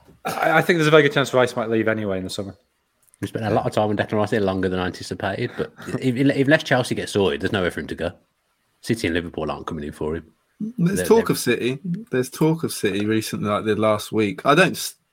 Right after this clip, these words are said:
Speaker 3: think they will, just 'cause, like, we got
Speaker 2: I'm not saying they
Speaker 3: Rodri there.
Speaker 2: shouldn't, by the way, 'cause I think he's exceptional. But I just think
Speaker 1: Well,
Speaker 2: it's Chelsea or Chelsea or Man U,
Speaker 1: Fernandinho
Speaker 2: and
Speaker 1: leaving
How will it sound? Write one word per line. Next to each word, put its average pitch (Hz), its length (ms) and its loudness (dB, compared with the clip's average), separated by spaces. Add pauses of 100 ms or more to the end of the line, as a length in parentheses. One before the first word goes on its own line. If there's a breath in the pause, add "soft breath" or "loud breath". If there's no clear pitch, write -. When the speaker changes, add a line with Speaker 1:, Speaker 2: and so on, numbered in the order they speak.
(120)
Speaker 3:
think 120 280 0
they 98 160 0
will, 95 300 0
just 90 200 -4
'cause, 87 280 -6
like, 85 300 -4
we 95 100 -6
got 107 160 -2
Speaker 2:
I'm 104 180 0
not 156 100 0
saying 120 140 4
they 92 60 2
Speaker 3:
Rodri - 20 -2
there. - 80 -4
Speaker 2:
shouldn't, 113 260 4
by 85 140 2
the 80 80 -2
way, 85 220 4
'cause 87 120 -8
I 85 40 -8
think 95 160 -6
he's 78 100 -4
exceptional. - 580 -4 (280)
But - 80 -6
I 98 60 -2
just 104 160 -2
think 233 80 10
Speaker 1:
Well, 226 180 10
Speaker 2:
it's 175 100 0
Chelsea 87 360 -2
or 76 120 -4 (160)
Chelsea - 160 4
or 214 60 8
Man 208 60 2
U, 185 60 2
Speaker 1:
Fernandinho 165 360 4
Speaker 2:
and 139 100 0
Speaker 1:
leaving 123 500 -2